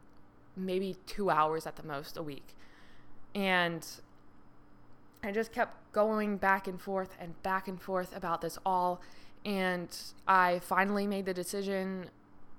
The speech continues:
like, um, earlier this week. Yeah, like, the beginning of this week, I think. It was, like, Monday. And I was just like, I, I can't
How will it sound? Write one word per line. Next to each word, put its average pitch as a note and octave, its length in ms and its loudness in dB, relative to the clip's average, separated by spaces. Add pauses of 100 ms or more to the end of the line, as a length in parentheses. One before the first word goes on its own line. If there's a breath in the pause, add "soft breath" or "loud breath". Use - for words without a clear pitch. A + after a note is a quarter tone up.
(140)
like, F3+ 340 -2
um, F3 460 -8
earlier A#3 540 4
this A3+ 460 -4
week. C#4 500 -6 (240)
Yeah, G#3 200 6
like, G3 200 2
the A#3 80 2
beginning G#3 420 2
of F#3+ 100 0
this F3+ 180 0
week, D#3+ 240 -4
I E3+ 100 -6
think. - 260 -10
It - 20 -8
was, F3+ 100 -6
like, F3+ 120 -4
Monday. D3+ 420 -6 (680 loud breath)
And F#3 460 2 (120)
I F#3 200 6
was F3+ 440 -2
just - 180 -4
like, F3 220 -4 (220)
I, F3 500 2 (480)
I G3+ 100 8
can't G3 440 -2